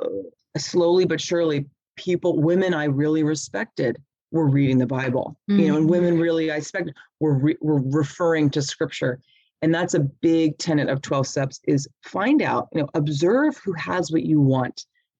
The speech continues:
Speaker 1: not the car and the house, but observe what they have in their countenance, in their,
Speaker 2: Mm-hmm.
Speaker 1: in their character, and watch what they do and ask them what they do. And that's a big thing. And,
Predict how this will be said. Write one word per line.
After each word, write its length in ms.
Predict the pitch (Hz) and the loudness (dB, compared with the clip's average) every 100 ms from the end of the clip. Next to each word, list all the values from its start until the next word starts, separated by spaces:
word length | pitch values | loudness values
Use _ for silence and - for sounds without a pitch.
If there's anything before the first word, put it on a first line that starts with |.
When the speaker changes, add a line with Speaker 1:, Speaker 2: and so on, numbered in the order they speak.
| _ | _
Speaker 1:
not 300 | - 175 214 - | -6 -4 -2 -6
the 60 | |
car 420 | - - 185 175 | -8 -6 -4 -2
and 100 | 160 | 0
the 40 | 139 | 0
house, 340 | 139 131 131 | -2 -4 -4
but 180 | - 185 | -4 -2
observe 400 | 185 196 220 285 | 0 0 2 2
what 140 | 277 240 | 2 0
they 160 | 202 | -2
have 220 | 220 190 180 | -4 -2 -2
in 100 | 180 | 0
their 140 | 160 | -2
countenance, 600 | - 196 135 - - - - | -4 -4 -2 -2 -4 -8 -4
in 160 | 170 | 0
their, 180 | 160 147 143 196 | 0 0 -4 -6
Speaker 2:
Mm-hmm. 200 | 180 185 | -4 0
Speaker 1:
in 80 | 156 | 0
their 140 | 147 | 0
character, 440 | 143 - 170 151 - _ _ _ - | -2 -2 -2 -2 -6 _ _ _ -2
and 260 | 170 160 | 0 2
watch 320 | 156 190 214 | 0 0 -2
what 100 | 214 | -4
they 120 | 190 185 | -2 0
do 160 | 165 | 2
and 100 | 135 - | 0 -2
ask 300 | 156 175 - | -4 -4 -4
them 240 | 160 143 | 0 2
what 160 | 139 127 | 2 0
they 140 | 139 | -4
do. 320 | 127 135 - - _ _ _ _ _ | -6 -6 -8 -10 _ _ _ _ _
And 140 | 165 165 | 0 0
that's 200 | 180 - | 0 -4
a 40 | |
big 240 | 160 156 - | -2 -2 -2
thing. 220 | 175 | 0
And, 100 | 151 | 0